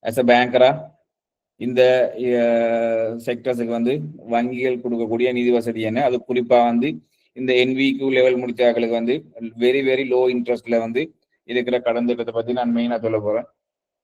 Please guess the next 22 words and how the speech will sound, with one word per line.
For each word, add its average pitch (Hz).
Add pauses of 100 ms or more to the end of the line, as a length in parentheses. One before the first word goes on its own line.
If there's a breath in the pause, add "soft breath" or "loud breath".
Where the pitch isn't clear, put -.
(760)
சரியா? 117 (1400)
அ, 131
இதான் 156
வந்து 156
அந்த 151
பத்து 139
லட்சம் 127
ரூபா 135
இவங்க, 123
அ, 117 (380)
அந்த 110 (800)
அட்வர்டைஸ் 120
பண்ணின, 120 (360)
அ, 107
லோன் 120
ஸ்கீம் 117
வந்து, 113 (520)
அ, 113 (240)
செவன் 156
பர்சன்ட் 143
இன்ட்ரெஸ்ட். 107 (580)
செவன் 139